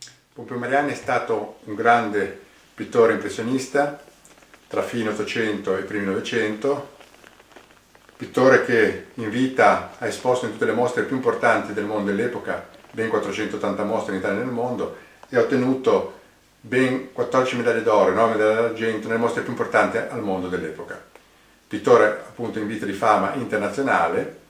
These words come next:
e adesso, eh, questo pittore si sta riscoprendo per la sua, eh, grandissima qualità pittorica.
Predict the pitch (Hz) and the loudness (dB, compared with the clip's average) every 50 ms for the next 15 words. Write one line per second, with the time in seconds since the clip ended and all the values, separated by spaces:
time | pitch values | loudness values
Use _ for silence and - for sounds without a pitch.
0 | _ _ _ _ _ _ _ - - _ _ - 131 131 - - 98 98 107 107 | _ _ _ _ _ _ _ -20 -20 _ _ -10 -8 -6 -4 0 0 0 0 0
1 | - - 127 123 135 - - - - - 104 101 101 98 98 92 95 98 - 110 | 0 2 2 2 2 2 -4 -10 -10 -8 -6 -6 -4 -4 -4 -6 -8 -10 -10 -6
2 | 110 104 95 - - 107 101 98 98 101 95 - 104 95 95 - - - - - | -6 -6 -6 -2 -2 0 0 0 -2 -4 -4 0 4 4 4 4 2 -6 -14 -20
3 | - _ _ _ _ _ - - 107 - - 120 - 110 104 95 92 92 92 104 | -20 _ _ _ _ _ -12 -10 -8 -4 -4 -2 0 0 2 2 2 0 0 0
4 | 104 - - - - - - - _ - - 110 104 98 - - 117 117 107 98 | 0 -2 -2 -4 -10 -18 -20 -20 _ -4 0 0 0 0 -2 -2 0 2 4 4
5 | 95 95 - - - - - 110 101 98 95 95 - 101 104 104 117 107 - - | 4 2 -2 -8 -16 -16 -14 -12 -8 -8 -8 -6 -6 -6 -4 -4 -4 -4 -6 -4
6 | - 98 92 90 - - 98 92 92 - - 90 87 90 - - - - - - | -4 -2 -2 -2 0 0 -2 -2 -2 0 0 0 0 0 -4 -10 -16 -20 -16 -12
7 | - - 95 90 92 85 - - - | -6 -2 -2 -2 -2 -4 -6 -8 -10